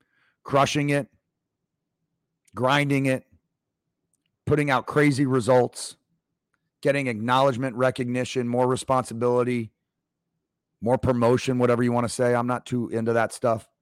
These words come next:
And you're sitting around saying, "Maybe they're, we have the same amount of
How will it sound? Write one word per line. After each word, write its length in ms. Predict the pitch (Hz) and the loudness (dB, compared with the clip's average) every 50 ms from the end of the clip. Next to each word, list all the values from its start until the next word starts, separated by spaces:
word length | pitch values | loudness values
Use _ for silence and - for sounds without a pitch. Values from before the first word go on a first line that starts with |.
| _ _ _ _ _ _ _ _ _ _ - | _ _ _ _ _ _ _ _ _ _ -6
And 140 | 110 123 | -4 -2
you're 100 | 135 147 | -2 -2
sitting 320 | 143 - - 147 135 135 131 | -2 -2 -2 -2 -2 0 -2
around 460 | 127 127 131 131 127 120 113 110 95 _ _ _ _ _ _ _ _ _ _ _ _ _ _ _ _ _ _ _ _ _ _ | 0 0 0 0 0 0 -2 -4 -10 _ _ _ _ _ _ _ _ _ _ _ _ _ _ _ _ _ _ _ _ _ _
saying, 440 | - - 139 127 123 117 107 92 - _ _ _ - | -4 -2 0 0 0 -2 -4 -6 -10 _ _ _ -4
"Maybe 260 | 110 127 143 151 151 | -4 -2 -2 0 2
they're, 240 | 143 139 131 123 - - _ _ _ _ _ _ _ _ _ _ _ _ _ _ | 2 2 2 0 -4 -14 _ _ _ _ _ _ _ _ _ _ _ _ _ _
we 140 | 123 135 | -2 2
have 160 | 135 147 160 139 | 2 2 0 0
the 80 | 139 | -4
same 240 | - - 151 143 147 | -4 -4 -4 -4 -2
amount 280 | 139 139 131 131 127 120 | -2 0 0 0 0 -2
of 140 | 110 98 | -4 -6